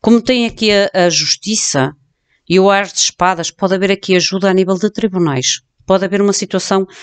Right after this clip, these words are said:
de fazer justiça, não só divina, mas também justiça a nível de tribunal. Por destino. Alguém que vos irá ajudar a fazer quase que esta justiça, eh, ou trazer esta justiça à vossa vida.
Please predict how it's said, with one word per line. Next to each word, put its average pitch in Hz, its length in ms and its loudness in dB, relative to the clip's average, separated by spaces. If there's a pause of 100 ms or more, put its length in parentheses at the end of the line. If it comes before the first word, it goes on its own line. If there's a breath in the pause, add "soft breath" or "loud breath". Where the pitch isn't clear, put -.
(160 loud breath)
de 196 60 0
fazer 214 320 0
justiça, 220 580 -2
não 202 200 0
só 196 280 0
divina, 170 420 0
mas 202 140 0
também 190 240 2
justiça 175 480 -4
a 190 40 2
nível 190 240 2
de 180 100 -8
tribunal. 151 520 0 (440 loud breath)
Por 262 240 4
destino. 139 640 -4 (2500)
Alguém 202 480 0
que 240 100 -8
vos 208 220 -2
irá 202 500 2
ajudar 180 480 -2
a 190 60 -4
fazer 170 400 -2
quase 170 320 -2
que 175 80 -6
esta 165 200 -4
justiça, 180 760 -4 (680)
eh, 165 240 2 (120)
ou 160 420 2
trazer 156 400 0
esta 175 260 -4
justiça 175 680 -4
à 175 140 -2
vossa 180 300 -4
vida. 123 320 -8